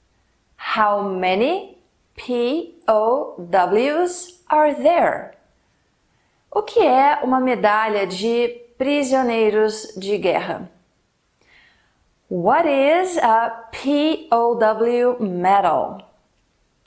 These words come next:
What is a P O W medal? Quantos prisioneiros de guerra da Guerra do Vietnã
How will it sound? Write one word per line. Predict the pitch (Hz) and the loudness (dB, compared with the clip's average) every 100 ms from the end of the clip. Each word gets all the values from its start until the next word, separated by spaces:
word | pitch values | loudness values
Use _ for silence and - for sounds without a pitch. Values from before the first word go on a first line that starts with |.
| _ _ | _ _
What | - 254 392 453 | -10 -2 0 2
is | 330 294 294 294 262 | 2 2 2 0 2
a | 233 233 233 - | 2 0 -4 -18
P | - 233 262 262 262 226 | -16 -6 -2 -2 -2 0
O | 226 220 | 2 2
W | 214 208 208 214 220 - 202 | 2 2 2 2 2 0 -6
medal? | 185 214 240 185 123 - - _ _ _ _ _ _ _ _ _ _ _ - | 0 2 2 2 0 -4 -14 _ _ _ _ _ _ _ _ _ _ _ -2
Quantos | 349 403 403 403 | 0 2 -2 -2
prisioneiros | - 311 294 262 262 254 | -2 0 2 2 2 0
de | 220 | 0
guerra | 208 202 202 202 190 180 - - | 0 2 2 0 -2 -2 -4 -2
da | 208 | 0
Guerra | 208 208 | 2 0
do | 208 | 0
Vietnã | 196 190 196 214 208 185 | 0 0 -2 0 0 -2